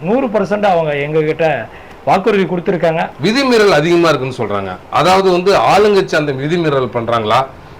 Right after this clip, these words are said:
Speaker 2: இல்ல ஜெயிக்கணும்னு இருக்கிற உங்களை மாதிரி ஆளுங்க அதிக விதிமீறல் பண்றீங்களா?
Speaker 1: இல்லைங்க, இதுல வந்து ஆளுங்கட்சி வந்து தன்னுடைய அதிகாரத்தை வந்து
Speaker 2: ம்.
Speaker 1: துஷ்பிரயோகம் பண்ணி
Speaker 2: ம்.
Speaker 1: அதுல இருக்கிற அத்தனை அரசு அதிகாரிகளும்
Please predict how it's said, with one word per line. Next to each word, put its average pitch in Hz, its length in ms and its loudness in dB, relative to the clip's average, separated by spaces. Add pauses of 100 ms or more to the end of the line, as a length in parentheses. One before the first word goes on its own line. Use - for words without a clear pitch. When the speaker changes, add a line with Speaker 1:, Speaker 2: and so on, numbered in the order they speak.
Speaker 2:
இல்ல 185 200 2 (680)
ஜெயிக்கணும்னு 233 580 2
இருக்கிற 165 260 2 (580)
உங்களை 208 260 4
மாதிரி 214 200 4
ஆளுங்க 170 240 2
அதிக 143 160 -2 (440)
விதிமீறல் 151 500 2
பண்றீங்களா? 117 420 -2 (500)
Speaker 1:
இல்லைங்க, 233 360 2
இதுல 185 240 2
வந்து 233 160 2 (400)
ஆளுங்கட்சி 254 420 2
வந்து 202 240 0
தன்னுடைய 196 400 0 (140)
அதிகாரத்தை 240 600 2
வந்து 196 300 2 (420)
Speaker 2:
ம். 110 100 -12 (320)
Speaker 1:
துஷ்பிரயோகம் 233 640 2
பண்ணி 196 240 -2 (340)
Speaker 2:
ம். 120 160 -10
Speaker 1:
அதுல 175 240 2
இருக்கிற 247 300 2
அத்தனை 226 440 0
அரசு 214 320 2
அதிகாரிகளும் 196 640 0